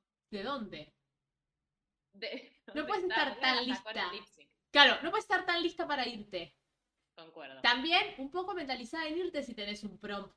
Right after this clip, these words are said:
Speaker 1: preparado para irte.
Speaker 2: Sí, o, o mentalizada.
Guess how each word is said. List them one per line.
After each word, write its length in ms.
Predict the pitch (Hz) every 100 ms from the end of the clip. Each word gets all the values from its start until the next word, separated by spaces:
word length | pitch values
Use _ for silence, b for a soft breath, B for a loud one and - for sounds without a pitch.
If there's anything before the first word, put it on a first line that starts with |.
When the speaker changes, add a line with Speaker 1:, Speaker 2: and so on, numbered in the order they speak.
| -
Speaker 1:
preparado 480 | 180 180 185 185 185
para 220 | 170 175
irte. 460 | 180 - 156 143 _ _ _ _ _ _ _ _ _ _ _ _ _ _ _ _ _ _
Speaker 2:
Sí, 480 | - 262 220 180 -
o, 320 | 214 220 214 220
o 220 | 220 220
mentalizada. 1300 | 220 220 226 226 233 247 262 269 247 233 202 180 175